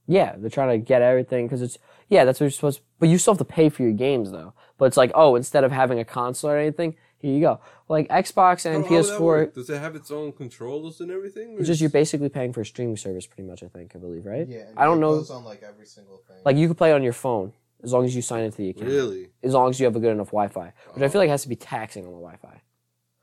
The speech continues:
Speaker 1: 'cause that's heavy to stream.
Speaker 3: Google Stadia is currently ass as of
Speaker 1: I haven't
Speaker 3: recording,
Speaker 1: played it. Have you
Speaker 3: so
Speaker 1: played it?
Speaker 2: Uh, I see their ads all the time.
Speaker 3: I fucking hate it.
Speaker 2: Yeah, Stadia.
Speaker 1: All right, if we actually have an active listen here, I'm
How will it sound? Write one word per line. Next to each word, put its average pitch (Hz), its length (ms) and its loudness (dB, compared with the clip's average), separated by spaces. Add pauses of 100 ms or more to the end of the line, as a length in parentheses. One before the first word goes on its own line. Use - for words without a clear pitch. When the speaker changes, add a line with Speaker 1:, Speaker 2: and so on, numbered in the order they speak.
(240)
Speaker 1:
'cause 110 200 0
that's 131 200 2
heavy 120 220 0
to 87 80 -8
stream. 82 300 -14 (140)
Speaker 3:
Google 156 240 -2
Stadia 127 360 -2
is 113 120 -6
currently 107 480 -10
ass 95 500 -10 (240)
as 101 220 -6
of 104 60 -8
Speaker 1:
I 110 120 -6
haven't 113 140 -4
Speaker 3:
recording, 101 240 -4
Speaker 1:
played 98 140 -4
it. - 160 -14
Have 113 120 -8
you 123 60 -2
Speaker 3:
so 98 60 -2
Speaker 1:
played 107 200 0
it? 95 80 -14
Speaker 2:
Uh, - 1120 -20
I - 80 -20
see - 180 -14
their 113 220 -8
ads 95 120 -16
all 95 180 -10
the 90 80 -18
time. 87 320 -20
Speaker 3:
I 104 80 -20 (120)
fucking 95 280 -20
hate 101 200 -20
it. 98 140 -20 (120)
Speaker 2:
Yeah, 85 200 -18
Stadia. 139 480 -14 (180)
Speaker 1:
All 147 160 2
right, 123 240 4 (140)
if 143 100 2
we 156 160 6
actually 156 340 2
have 160 100 2
an 139 80 -4
active 131 340 -6
listen 143 300 -6
here, 165 220 -2 (680)
I'm 139 320 4